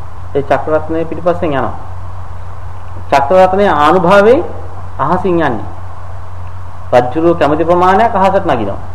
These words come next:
රජුගේ සිතුවිල්ලත් එක්ක. චක්‍රරත්නයේ බලේ. "ඉතා ඉහළින් ගමන් කරන්නේ නැහැ" කියලා කියලා තියෙනවා. පහත ඉන්න පුද්ගලයන්ට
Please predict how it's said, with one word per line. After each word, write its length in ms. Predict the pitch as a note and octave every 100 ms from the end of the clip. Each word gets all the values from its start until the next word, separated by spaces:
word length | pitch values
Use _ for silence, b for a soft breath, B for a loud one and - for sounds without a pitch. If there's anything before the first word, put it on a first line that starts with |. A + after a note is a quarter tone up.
| -
රජුගේ 480 | - B2 C#3 C3+ C3+
සිතුවිල්ලත් 360 | C3+ - B2 A2 F#2+
එක්ක. 180 | - - - - - - -
චක්‍රරත්නයේ 600 | - C3 - C3+ A#2+ C3+
බලේ. 260 | A#2+ A2+ G#2 - - - - - - -
"ඉතා 360 | D3+ - G#3+ A3+
ඉහළින් 320 | G#3 A3+ A3+
ගමන් 260 | G#3+ G#3
කරන්නේ 280 | G#3 G#3 G3+
නැහැ" 200 | F3 F3
කියලා 200 | F3 D#3
කියලා 220 | B2+ G#2+
තියෙනවා. 280 | G2+ - - - - - - - - - - -
පහත 380 | A#2+ C3+ C#3+ D#3 D3
ඉන්න 240 | C3+ C3+ C#3
පුද්ගලයන්ට 640 | C3+ A#2+ C3 C3+ D3+ E3